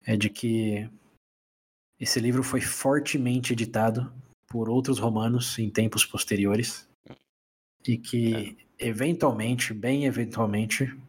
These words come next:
Speaker 1: já no Império, como séculos depois, essa toda a região da Gália aí vai virar Roma, como cidadãos romanos.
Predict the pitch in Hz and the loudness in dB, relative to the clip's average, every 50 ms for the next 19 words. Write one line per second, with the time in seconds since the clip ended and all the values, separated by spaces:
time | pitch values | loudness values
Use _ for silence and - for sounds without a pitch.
0 | _ - 104 101 104 110 117 117 107 98 - 101 101 104 117 110 104 107 107 - | _ -8 -2 0 2 2 2 2 0 0 0 0 2 2 2 2 0 -2 -4 -8
1 | _ _ _ _ _ - - 101 98 - - 117 117 117 - 120 107 107 104 95 | _ _ _ _ _ -14 -10 -6 -2 0 0 0 0 2 2 0 0 0 -2 -2
2 | - 107 110 113 113 - - - - - _ _ _ _ - - - - _ _ | 0 0 0 0 0 -2 -4 -4 -8 -14 _ _ _ _ -20 -20 -20 -20 _ _
3 | _ _ - 113 113 - 120 120 - 143 135 139 127 135 131 120 127 120 113 117 | _ _ -2 0 0 0 0 0 0 0 2 2 2 2 2 2 2 2 0 0
4 | 107 98 110 110 117 110 104 104 110 117 120 127 135 127 110 113 113 101 113 107 | 0 0 2 2 2 2 2 2 2 2 2 0 0 0 2 2 2 4 2 2
5 | 113 117 117 113 - - - 113 107 104 101 - - - 104 95 - - 120 110 | 2 2 0 0 -2 0 2 2 2 2 -2 -4 -8 -8 -6 -2 -2 0 2 2
6 | 110 107 113 117 120 117 - - - - - - 120 110 104 101 98 98 - - | 2 2 2 2 2 2 0 -2 -2 -4 -2 0 2 2 2 2 0 -2 -6 -8
7 | - - - - | -8 -10 -12 -16